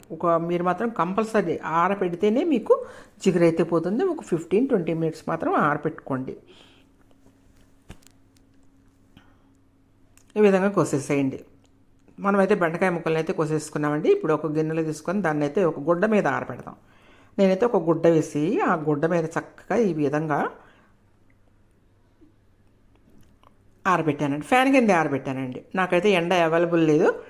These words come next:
కాబట్టి నేను ఫ్యాన్ కింద, మీకు ఎండ అవైలబుల్ ఉంటుంది కదా, కొంతమందికి అయితే,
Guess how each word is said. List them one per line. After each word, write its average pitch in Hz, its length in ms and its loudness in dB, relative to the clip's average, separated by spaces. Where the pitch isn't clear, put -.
కాబట్టి 214 300 2
నేను 320 220 4
ఫ్యాన్ 160 300 0
కింద, 151 180 -4
మీకు 233 220 2
ఎండ 269 200 4
అవైలబుల్ 247 480 4
ఉంటుంది 208 360 0
కదా, 175 160 2
కొంతమందికి 185 540 -2
అయితే, 180 500 0